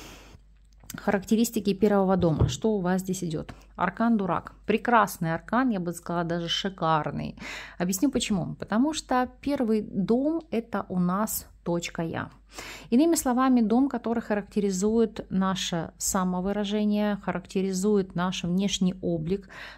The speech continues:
ну и, помимо всего прочего, конституцию тела, э, наш характер, нашу модель поведения, внешний облик, темперамент, тип самовыражения, восприятие себя и то, какую социальную маску мы надеваем, как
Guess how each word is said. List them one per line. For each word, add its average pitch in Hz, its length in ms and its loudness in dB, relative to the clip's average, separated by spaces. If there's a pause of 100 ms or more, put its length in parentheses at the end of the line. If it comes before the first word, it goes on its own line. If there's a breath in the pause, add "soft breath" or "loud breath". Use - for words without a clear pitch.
ну 240 80 4
и, 240 40 -4
помимо 247 320 6
всего 220 280 -2
прочего, 208 460 -2
конституцию 208 840 -2
тела, 156 540 -4 (600 loud breath)
э, 180 160 2
наш 190 320 2
характер, 160 720 -2 (240)
нашу 185 440 0
модель 185 380 0
поведения, 165 920 -2 (560 loud breath)
внешний 202 840 4
облик, 170 580 2
темперамент, 180 960 2 (140)
тип - 260 -2
самовыражения, 156 840 -2
восприятие 190 800 -2
себя - 500 -8
и 185 80 -4
то, 269 180 -4
какую 240 320 -4
социальную 208 640 -2
маску 190 400 -4
мы 170 100 -4
надеваем, 180 580 -2
как 175 260 -4